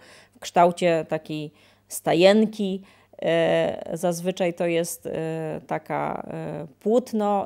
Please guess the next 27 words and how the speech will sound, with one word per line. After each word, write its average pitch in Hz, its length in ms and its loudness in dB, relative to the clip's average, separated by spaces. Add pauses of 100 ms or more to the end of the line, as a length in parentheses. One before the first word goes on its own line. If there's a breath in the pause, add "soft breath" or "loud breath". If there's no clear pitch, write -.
i 185 260 -4
właśnie 185 320 0
z 185 80 -8
kieszonkami, 180 640 -4
dwudziestoma 165 600 -8
czterema 160 880 -8
kieszonkami 170 720 -8
i 156 40 -10
w - 100 -20
każdy, 156 420 -8
do 165 140 -6
tej 156 240 -6
każdej 156 380 -6
z - 100 -16
kieszonek 156 480 -10
można 147 260 -12
włożyć 147 380 -12
właśnie - 300 -14
werset 151 440 -14
i, 160 140 -16 (640 soft breath)
i, - 180 -14 (460)
e, 160 120 -12
te 151 160 -10
słodkości, 180 640 -4
jeżeli 175 340 -6
chcemy. 165 440 -8 (720 soft breath)
E, 170 380 0